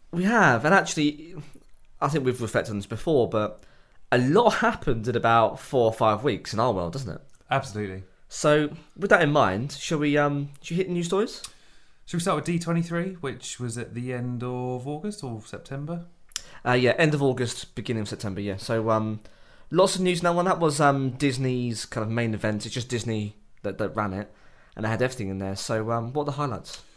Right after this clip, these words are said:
Speaker 2: So, Marvel announced three new shows for Disney Plus. We've got Ms Marvel, Kamala Khan.
Speaker 1: Oh, yeah.
Speaker 2: She-Hulk, and Moon Knight. Now,
Speaker 1: Okay.
Speaker 2: now, my other half is very excited for She-Hulk. She's a big She-Hulk fan.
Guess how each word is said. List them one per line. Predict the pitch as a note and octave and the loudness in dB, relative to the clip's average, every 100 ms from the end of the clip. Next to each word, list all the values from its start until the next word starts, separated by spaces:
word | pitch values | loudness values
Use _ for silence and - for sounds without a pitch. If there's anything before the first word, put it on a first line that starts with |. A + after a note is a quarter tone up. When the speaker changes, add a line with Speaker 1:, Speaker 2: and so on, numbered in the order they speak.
| _ _ | _ _
Speaker 2:
So, | - C#3+ D3 B2+ A2 G2+ G2+ - | -8 0 2 4 2 0 -4 -8
Marvel | C3 E3+ D3 A#2+ | 0 2 2 0
announced | A#2+ A#2+ - | 0 -2 -6
three | - C#3 | -6 -4
new | C#3 D3 | -4 -4
shows | - E3+ E3 G#2+ | -4 -4 -4 -4
for | - | -8
Disney | G#2+ G2+ G2+ | -12 -10 -10
Plus. | A2+ D3 - - - - - - - - | -10 -12 -14 -20 -20 -20 -20 -20 -20 -12
We've | B2 | -8
got | A2+ B2 - - - | -2 -2 -2 -8 -6
Ms | C#3+ C3 | -4 -2
Marvel, | B2+ B2+ A#2+ D#3+ E3+ - - - - | 0 0 0 -4 -8 -14 -20 -20 -16
Kamala | - A2+ G#2+ G#2 | -8 -6 -6 -6
Khan. | A2+ A2+ C#3 - - - | -8 -10 -12 -16 -20 -10
Speaker 1:
Oh, | - | -6
yeah. | D3+ E3 - - - | -6 -6 -14 -20 -18
Speaker 2:
She-Hulk, | - F3+ D#3+ F3+ - - - - - - - - - - | -8 -4 0 0 -2 -10 -14 -4 -2 -2 -4 -14 -18 -14
and | - B2+ C3+ C#3 C#3 | -6 -4 -2 -4 -6
Moon | A#2 D3+ B2+ | -6 -4 -4
Knight. | F#2+ F2+ - - - - - - - - A2 | -6 -10 -14 -20 -20 -20 -20 -20 -20 -18 -10
Now, | A2 | -8
Speaker 1:
Okay. | G2+ D#3+ - - - | -6 -6 -8 -16 -10
Speaker 2:
now, | A2+ | -4
my | B2+ | -2
other | C#3 A#2+ | -2 -2
half | C3 A#2 | -4 -2
is | B2 A2 - | -4 -6 -10
very | A#2 C3 B2+ | -8 -4 -4
excited | G#2+ - A#2+ A2+ A2+ | -6 -8 -8 -8 -12
for | - A2+ | -10 -10
She-Hulk. | G#2+ B2 A#2+ B2+ | -8 -8 -6 -8
She's | - A2 | -10 -10
a | |
big | G#2+ A2 | -8 -10
She-Hulk | - A2 A2 - | -10 -10 -10 -12
fan. | - A2+ C3 | -12 -10 -10